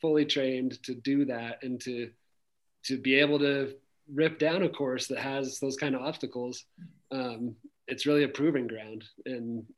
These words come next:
I think that's important to note. Pe-, people talk about, like, the fear and the, all that, but, um, the fear is kind of pushed to the side once you're in the start gate, in my opinion. You're full focus and you just wanna make it happen and make a name for yourself.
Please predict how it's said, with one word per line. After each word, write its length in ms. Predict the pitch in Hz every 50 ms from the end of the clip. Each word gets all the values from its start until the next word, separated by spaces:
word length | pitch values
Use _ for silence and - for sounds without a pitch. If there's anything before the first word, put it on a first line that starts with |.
| - -
I 40 | 123
think 160 | 127 131 131
that's 160 | 143 139 -
important 300 | 135 131 151 151 139 135
to 100 | 135 135
note. 320 | 143 151 143 135 131 -
Pe-, 120 | - 151 151
people 360 | 147 147 147 139 139 135 - -
talk 220 | - 151 143 - -
about, 220 | 135 139 135 -
like, 160 | 127 131 131 -
the 100 | 131 -
fear 460 | - - 151 151 147 139 139 135 135
and 180 | 127 123 123
the, 200 | 123 120 120 117 - _ _ _ _ _ - _ _ _ _ -
all 180 | - 147 147 135
that, 360 | 139 143 143 156 151 - - - - - 131 _ -
but, 220 | - 143 135 127 131
um, 420 | 127 120 120 117 117 120 120 110 - _ - _ _ _ _ _ _ _ -
the 100 | 135 135
fear 260 | 135 - 170 175 175
is 100 | 151 -
kind 280 | - - 165 156 156 151
of 200 | 139 127 120 - - - _ _ _ _ -
pushed 280 | - 156 143 117 -
to 60 | - 127
the 80 | 120
side 420 | 117 - - 135 131 120 107 107 104 - -
once 320 | 127 127 127 120 117 -
you're 280 | - 123 117 117 110 107 - _ _ _ _ _ _ _ _ -
in 140 | 143 135
the 80 | 131 120
start 320 | - - 135 127 120 113
gate, 180 | - 117 113 107
in 80 | 113 123
my 140 | 123 123 120
opinion. 440 | 113 - 120 113 113 110 110 110 117
You're 100 | 120 117
full 380 | - - 147 135 131 123 - -
focus 520 | 135 127 127 123 - 123 117 - - -
and 240 | 120 113 110 107 107 _ _ _ _ -
you 100 | 127 123
just 160 | 120 113 -
wanna 300 | 127 120 120 113 113 110 107 104 _ _ _ _ -
make 220 | 123 120 117 117
it 80 | 117 113
happen 400 | 123 120 117 143 139 135 131 120
and 160 | 107 110 107 - -
make 180 | 131 127 120 -
a 40 | 113
name 240 | 113 117 127 131 127
for 60 | 113
yourself. 380 | 104 107 - - 107 104 104